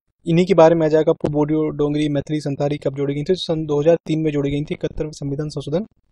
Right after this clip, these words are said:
दो हज़ार तीन में। नहीं, नहीं, sorry, ये नाइंटी वनवाँ संविधान संशोधन है, यहाँ पे मैंने शायद गलत लिख दिया है। ये नाइंटी वनवाँ संविधान संशोधन दो हज़ार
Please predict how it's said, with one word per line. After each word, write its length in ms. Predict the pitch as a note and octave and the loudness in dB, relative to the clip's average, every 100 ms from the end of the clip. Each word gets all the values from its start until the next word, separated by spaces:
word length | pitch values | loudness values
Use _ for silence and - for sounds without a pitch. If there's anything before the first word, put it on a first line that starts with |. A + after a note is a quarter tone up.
| _ _ _ _ _ - | _ _ _ _ _ 0
दो 120 | C#3+ | 2
हज़ार 220 | D#3+ A3 - - - | 4 0 -4 -20 -8
तीन 140 | D3+ | -4
में। 140 | C#3 B2+ | -4 -6
नहीं, 1200 | B2 _ - _ _ _ _ _ _ _ _ F3 | -12 _ -20 _ _ _ _ _ _ _ _ -2
नहीं, 100 | G3 | 2
sorry, 220 | F#3+ F3+ | 2 4
ये 200 | F3 E3 - | 2 2 -2
नाइंटी 420 | D#3 D#3 E3+ G3 | 0 0 0 -2
वनवाँ 300 | D#3 D#3 E3+ | 0 0 0
संविधान 360 | E3 D3 D3 C#3+ | -2 -4 -6 -6
संशोधन 460 | C#3+ C#3 C3 C3+ | -8 -10 -8 -6
है, 200 | D#3+ G3 | -6 -8
यहाँ 120 | E3 | -10
पे 120 | D3+ D3+ | -8 -8
मैंने 200 | D3+ D3 | -6 -6
शायद 220 | D#3 D3 | -8 -8
गलत 220 | C#3+ C#3+ | -6 -6
लिख 160 | C#3+ C3+ | -6 -10
दिया 180 | - | -10
है। 60 | F#3+ - _ _ _ _ | -10 -14 _ _ _ _
ये 80 | D#3+ | -4
नाइंटी 320 | D#3 D#3+ F3 | 0 0 0
वनवाँ 260 | F3 E3+ F3 | 0 2 2
संविधान 360 | F3 D#3+ E3 | 0 0 0
संशोधन 300 | E3 D3+ D#3+ | -2 -4 -4
दो 140 | F3+ D#3+ | -2 0
हज़ार 160 | D#3+ | 0